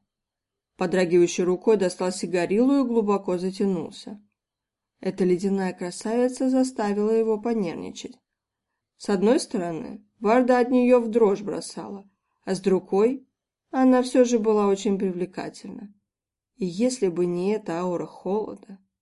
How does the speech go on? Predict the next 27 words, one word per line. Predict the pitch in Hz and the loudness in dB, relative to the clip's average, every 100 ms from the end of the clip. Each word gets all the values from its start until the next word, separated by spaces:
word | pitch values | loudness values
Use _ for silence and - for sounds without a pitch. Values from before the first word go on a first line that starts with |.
| _ _ _ _ _ _ _ _ _ | _ _ _ _ _ _ _ _ _
Впервые | - 233 254 294 | -2 2 4 2
в | |
жизни | 254 269 277 214 | 2 2 2 2
ему | 196 196 | 2 2
пришлось | 202 202 214 220 | 2 2 2 0
едва | - 180 190 | -2 -2 0
ли | 202 | 2
не | 196 190 | 2 0
силой | 190 - 247 311 226 | -4 -4 -2 0 0
отбиваться | 170 170 240 185 190 - | 0 -2 -2 -2 -4 -4
от | 170 | -8
пытающейся | - 175 185 208 254 202 202 | -6 -6 -2 -2 -2 -6 -6
затащить | 175 170 - - - 240 | -6 -6 -4 -4 -2 -2
его | 208 190 180 | -2 -2 -4
в | - | -6
постель | 170 165 - 202 | -8 -4 -2 -2
красавицы. | 202 190 - 214 170 - - 240 _ _ _ _ _ _ _ _ | -2 -6 -4 -4 -4 -8 -14 -20 _ _ _ _ _ _ _ _
Из | 175 196 | -4 -4
чего | - 175 190 | -2 2 2
вдруг | 233 233 254 254 | 2 2 2 6
леди | 226 214 | 6 8
Линдемар | 202 180 220 262 254 240 240 240 240 | 6 6 6 6 6 2 2 0 -4
вздумалась | - 202 226 214 202 202 | -8 0 2 2 2 2
вешаться | 214 202 202 - | 0 0 -2 0
ему | 202 196 | 0 2
на | 196 208 | 0 -2
шею? | - - - - | -4 -6 -8 -10